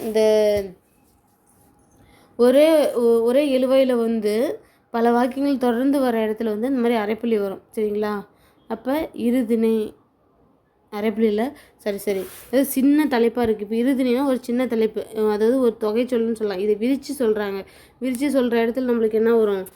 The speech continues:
ம், மு-, முக்கா புள்ளி வரும். அப்ப ஆப்ஷன் ஏ தான் கரெக்ட். இறுதினை அதே மாதிரி உயிர்திணை அஃறிணை. இறுதினை என்னன்னு சொல்றாங்க? உயிர்திணை அஃறிணை ரெண்டா பிரிக்கிறாங்க. அவ ஆப்ஷன் ஏ தான் கரெக்ட். இது வராது. ஒற்றை மேற்கோள் குறியும் வராது, இரட்டை மேற்கோள் குறியும் வராது. ஆப்ஷன் இது மூணுமே தப்பு.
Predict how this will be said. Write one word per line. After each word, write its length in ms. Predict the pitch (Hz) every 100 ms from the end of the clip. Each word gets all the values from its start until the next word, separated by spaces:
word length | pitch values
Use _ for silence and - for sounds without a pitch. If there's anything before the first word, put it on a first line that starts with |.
| - _ _ _ _ _ _ -
ம், 240 | 262 349 381 - -
மு-, 300 | 226 220 214
முக்கா 300 | 214 - 247
புள்ளி 260 | 226 220
வரும். 240 | 202 196 - -
அப்ப 200 | 202 - 262 359 - _ _ -
ஆப்ஷன் 320 | 214 - 220
ஏ 200 | 220 247
தான் 160 | 262 247
கரெக்ட். 340 | 220 214 196 175
இறுதினை 440 | 214 240 233 220 226 392 - - _
அதே 140 | 233 262
மாதிரி 200 | 262 320
உயிர்திணை 460 | 262 254 233 247
அஃறிணை. 340 | 240 214 202 208
இறுதினை 320 | 226 233 254
என்னன்னு 260 | 233 233 247
சொல்றாங்க? 280 | 240 214 208
உயிர்திணை 320 | 220 220 269
அஃறிணை 260 | 226 226
ரெண்டா 240 | 226 208 214
பிரிக்கிறாங்க. 400 | 214 214 196 196
அவ 120 | 190
ஆப்ஷன் 380 | 180 196 - 208
ஏ 160 | 202 226
தான் 160 | 226
கரெக்ட். 280 | 208 190 - - - - _ 214
இது 220 | 220 220
வராது. 500 | 220 214 214 208 247
ஒற்றை 340 | 208 - 247
மேற்கோள் 380 | 233 214 220 214
குறியும் 260 | 214 214 214
வராது, 340 | 202 202 247
இரட்டை 300 | 254 214 240
மேற்கோள் 380 | 220 202 208 196
குறியும் 240 | 208 226
வராது. 300 | 190 190 185
ஆப்ஷன் 320 | 185 185 -
இது 120 | 202 196
மூணுமே 320 | 208 214 214
தப்பு. 280 | 180 -